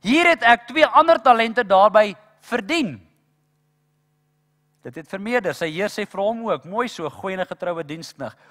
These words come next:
Oor min, oor weinig was jy getrou. Oor veel sal ek jou aanstel. Gaan in die vreugde van jou Heer."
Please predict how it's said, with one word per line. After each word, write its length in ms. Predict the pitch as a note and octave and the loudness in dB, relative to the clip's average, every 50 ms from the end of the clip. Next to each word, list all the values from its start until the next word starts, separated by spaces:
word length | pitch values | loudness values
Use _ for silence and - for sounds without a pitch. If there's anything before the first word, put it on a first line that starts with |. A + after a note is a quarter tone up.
| - - | -20 -10
Oor 180 | - A3+ A#3 G#3 | -6 -6 -4 -4
min, 440 | F#3+ G3 A#3 D#4 C#4+ A3 E3+ D#3+ E3 | -2 0 2 2 2 2 -2 -8 -8
oor 220 | G3+ B3 C4 A3+ G3+ | -6 -4 -4 0 4
weinig 680 | B3+ D#4+ F4 F4 F4 D#4+ B3+ F#3 D3 C#3+ - - - - - - _ - | 4 4 4 4 0 0 2 2 2 2 0 -4 -20 -20 -20 -20 _ -2
was 200 | - - A2 - | 0 0 0 0
jy 100 | G#2 F2+ | -2 -6
getrou. 500 | - - F2 - - G3 F3 C#3 G#2+ - _ _ _ _ - | -6 -6 -8 -4 -2 0 0 0 -2 -4 _ _ _ _ -12
Oor 160 | E3 D#3+ D3+ | -8 -8 -8
veel 300 | - - - A3+ A3+ A3 | -8 -8 -6 -4 -4 -4
sal 180 | - - G#3 G3+ | -4 -6 -8 -8
ek 120 | G3 - | -8 -10
jou 120 | F#3 F#3+ F3+ | -8 -6 -4
aanstel. 400 | F#3 F3+ F3 - - D3+ B2+ A#2+ | -4 -4 -4 -6 -8 -8 -8 -6
Gaan 380 | - A#2 B2 B2+ D4+ D#4+ D#4+ | -8 -8 -4 0 2 2 2
in 100 | D4 A#3 | 2 -2
die 100 | F#3+ F3 | -6 -8
vreugde 600 | - - - - - D#4 D#4+ D4+ B3 - - F3+ D3+ | -12 -16 -18 -12 -8 -4 -2 -2 -2 -4 -6 -12 -10
van 240 | - - D#3 D3 | -8 -8 -8 -8
jou 160 | C#3+ C#3+ C#3 C3+ | -8 -8 -8 -8
Heer." 460 | B2 B2+ C3+ C3 B2 A2 G#2 - | -8 -8 -8 -6 -8 -8 -10 -14